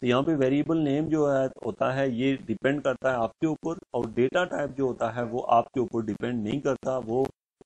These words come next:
मतलब आप अपनी requirement के मुताबिक ऊपर दिए हुए table में से ही कोई एक लेते हैं। और दूसरी side पे जो value दी गई है टेन, यह आपके question पे depend कर रही है कि आप क्या लेना चाह रहे हैं, तो उसके मुताबिक इसको लिया जाता है। अब student हमारे पास है इसकी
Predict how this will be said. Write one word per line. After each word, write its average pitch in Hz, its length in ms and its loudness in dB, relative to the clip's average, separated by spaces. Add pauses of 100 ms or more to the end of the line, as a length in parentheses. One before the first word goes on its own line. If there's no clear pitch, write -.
(160)
मतलब 123 320 0 (200)
आप 160 200 4
अपनी 135 260 0
requirement 131 580 0
के 151 120 -4
मुताबिक 131 500 -2
ऊपर 151 300 0
दिए 131 200 2
हुए 131 180 4
table 117 280 -2
में 123 180 -2
से 135 140 -4
ही 143 160 0
कोई 123 300 2
एक 104 140 0
लेते 98 340 -2
हैं। 98 140 -10 (140)
और 117 60 -6
दूसरी 135 320 0
side 151 220 0
पे 143 80 -2
जो 135 140 2
value 117 300 2
दी 131 140 0
गई 127 160 -2
है 127 140 -2
टेन, 143 300 -4
यह 131 220 2
आपके 131 340 0
question 127 420 -4
पे 127 80 -2
depend 113 340 -6
कर 113 120 0
रही 117 120 -2
है 117 80 -2
कि 117 80 -4
आप 107 200 0
क्या 107 140 0
लेना 101 260 -2
चाह 98 200 -2
रहे 98 140 -6
हैं, - 220 -14 (480)
तो 113 100 -2
उसके 110 200 -6
मुताबिक 101 420 -2
इसको 131 300 -8
लिया 101 260 -2
जाता 95 380 -8
है। - 40 -20 (680)
अब 147 140 -2
student 170 440 2
हमारे 135 240 2
पास 147 320 4
है 143 60 0
इसकी 139 340 -2